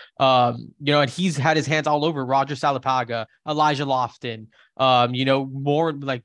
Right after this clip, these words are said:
more of these guys to come. I mean, I think he's been super impressive on the recruiting trail. Uh, the others have as well. But I mean, I think tight end is one position specifically,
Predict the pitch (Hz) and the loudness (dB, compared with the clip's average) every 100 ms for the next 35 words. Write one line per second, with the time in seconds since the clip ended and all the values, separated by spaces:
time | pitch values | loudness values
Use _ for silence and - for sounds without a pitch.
0 | - 143 170 151 147 131 147 147 117 - | -6 -2 -2 -2 -6 -6 -4 -4 -6 -14
1 | - 143 156 117 120 127 147 165 143 123 | -6 -2 0 -2 0 0 -2 -4 -8 -8
2 | 127 - 160 151 135 120 131 - 120 117 | -10 -2 -2 0 -2 0 0 0 -6 -2
3 | 123 120 113 - 123 135 131 156 156 180 | -4 -4 -8 -8 -4 -4 -2 -2 0 0
4 | 185 170 147 131 110 131 143 120 - - | 0 0 0 0 -4 0 0 0 -8 -20
5 | _ - 131 123 127 127 131 165 - 139 | _ -2 0 2 0 -2 -4 -6 -4 -4
6 | 131 135 127 120 123 127 120 123 - 127 | -2 -4 -6 -8 -10 -8 -6 -4 -4 -6
7 | 117 - - 143 131 123 120 113 | -8 -10 -4 -2 0 -2 -4 -4